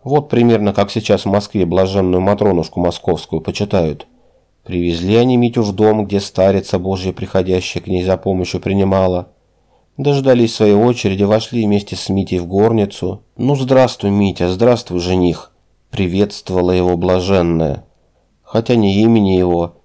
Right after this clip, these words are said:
ни дела, по которому тот приехал, блаженной не докладывали. "Есть, есть Божье благословение тебе, Митенька, жениться, но не на той невесте, что тебе в станице присмотрели,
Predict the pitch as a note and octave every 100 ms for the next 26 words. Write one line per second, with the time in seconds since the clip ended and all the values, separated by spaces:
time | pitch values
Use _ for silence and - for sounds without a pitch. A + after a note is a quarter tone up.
0 | _ A2+ C3+ C3 C#3+ B2+ - G#2+ G#2+ G#2+
1 | G#2 G2+ G2+ - G2 G2 F#2+ - F#2 F#2
2 | F#2 F2 G2 G#2 G2 F#2 F2+ F2+ - F2+
3 | E2 D#2+ D2+ - - _ _ _ _ _
4 | _ - A2 D3+ C3+ - - - - -
5 | G#2 A#2 F3 C#3 A#2+ B2 B2 G#2+ G#2 G2+
6 | G2+ G2+ A2 G#2+ A#2 A2+ G2+ G#2 G2 G2
7 | G#2+ G#2 F#2+ G2 F#2 G2 G2 G2+ - -
8 | D#2 F2 _ _ _ _ _ F#2+ F#2+ F#2
9 | G2 G2 A2+ B2+ B2 A#2+ G2+ - F2+ -
10 | F#2 F#2 F#2 - F#2+ F#2+ F2 - - F2
11 | F#2+ G2 G#2+ F2+ E2 -